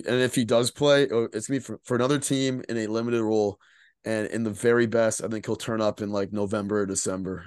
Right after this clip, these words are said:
when he learns the whole system. I, I just, I just don't think this guy is, is worth a pick in fantasy. I, I think he's, his trade value is, is plummeting too now. He's probably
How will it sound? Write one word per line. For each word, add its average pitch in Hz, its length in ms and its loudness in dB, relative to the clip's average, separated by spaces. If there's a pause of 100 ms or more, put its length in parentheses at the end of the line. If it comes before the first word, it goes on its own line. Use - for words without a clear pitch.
(140)
when 107 140 -4
he 104 80 0
learns 104 340 -2
the 104 100 -4
whole 101 160 -2
system. 90 480 -6
I, 80 280 -2 (580)
I 110 100 -2
just, 113 340 -4
I 117 120 4
just 113 180 -2
don't 120 240 4
think 117 220 0
this 113 180 -2
guy 110 240 0
is, 101 240 -4
is 104 160 -4
worth 107 320 0
a 107 60 -2
pick 117 300 -2
in 113 100 -2
fantasy. 110 500 -2
I, 110 240 4
I - 20 4
think 120 140 2
he's, 113 240 -4 (400)
his 117 160 -2
trade 127 280 2
value 131 400 6
is, 113 180 -2
is 110 180 -6
plummeting 123 520 0
too 127 220 -2
now. 110 280 0
He's 117 100 -2
probably 110 380 -2